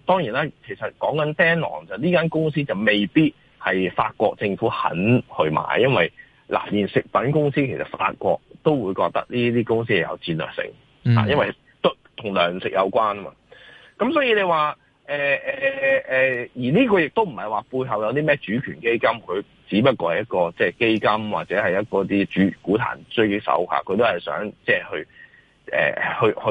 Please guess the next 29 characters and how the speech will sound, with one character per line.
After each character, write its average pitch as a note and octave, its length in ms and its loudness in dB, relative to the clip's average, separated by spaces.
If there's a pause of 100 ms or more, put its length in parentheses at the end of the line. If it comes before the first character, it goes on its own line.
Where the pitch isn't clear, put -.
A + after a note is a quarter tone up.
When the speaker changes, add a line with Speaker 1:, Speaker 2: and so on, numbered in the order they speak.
(100)
Speaker 1:
去， F#2 140 -8
即 - 60 0
係 B2 40 2
喺 G2 280 0
呢 - 20 2
間 C3 200 2
公 B2 180 -4
司 B2+ 120 -2
買 F2 220 -2
落 F#2 100 0
去 F#2+ 80 -4
嗰 G2 200 2
陣 E2+ 140 -6
時 - 60 -12
候， D#2+ 340 -2
希 B2+ 120 4
望 G2 180 0
佢 F#2 180 -6 (240)
個 G#2 120 0
管 G#2+ 200 0
理 F#2+ 140 4
層， - 260 -4
逼 - 80 0 (100)
啲 C#3+ 140 2
管 A2 240 0
理 F#2 40 -2
層 B1 180 -6
做 D2+ 180 -2
好 E2+ 80 0